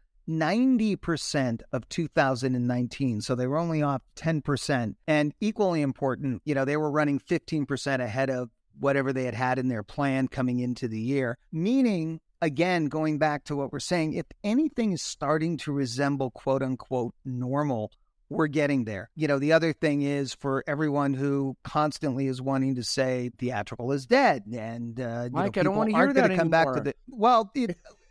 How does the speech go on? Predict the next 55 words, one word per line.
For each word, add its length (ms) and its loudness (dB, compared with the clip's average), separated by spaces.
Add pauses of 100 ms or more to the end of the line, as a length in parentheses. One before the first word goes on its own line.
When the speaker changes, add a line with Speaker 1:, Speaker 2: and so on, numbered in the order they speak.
(140)
Speaker 2:
<laughs> 320 4
Speaker 1:
here's 220 2
the 100 0
thing 300 2
is 120 -2
anybody 460 2
is 100 -2
saying 420 0
it 280 0
is 340 -2
not 240 2 (120)
paying 260 0
attention 380 -4
to 60 -2
what's 220 -4
going 300 -2
on 220 0
out 200 -8
there. 220 -6
And 120 -4
Speaker 2:
Exactly. 600 0 (180)
Speaker 1:
Paul, 240 6
you 160 0
and 100 2
I 120 4
have 120 0
been 100 -2
saying 280 -2
this 120 -4
for 140 -10
six 300 -4
months 280 -4
now. 240 -8
You 220 -2
and 100 4
I 60 6
have 80 2
been 100 -2
saying 220 0
it 120 -4
to 120 -2
each 140 -4
other 240 0
longer, 400 4
but 200 2
we've 160 0
been 120 -4
saying 300 0
that, 200 -2 (200)
you 100 -2
know, 180 2
in, 180 0
in, 300 0
in 180 0
this 320 -2